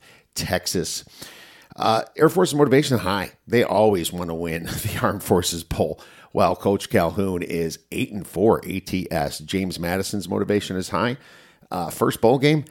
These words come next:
Hell yes. Both teams are gonna be very motivated here. And no home field advantage, being both over seven hundred miles away, but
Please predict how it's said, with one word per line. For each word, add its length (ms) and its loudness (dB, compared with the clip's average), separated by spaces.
Hell 500 -2
yes. 400 -4
Both 320 0
teams 340 -4
are 120 -8
gonna 100 -8
be 100 -6
very 220 -6
motivated 480 -6
here. 280 -4
And 180 -2
no 140 4
home 180 -2
field 200 4
advantage, 380 0
being 200 0
both 260 0
over 200 -2
seven 280 -4
hundred 220 -4
miles 260 -2
away, 300 0
but 260 -6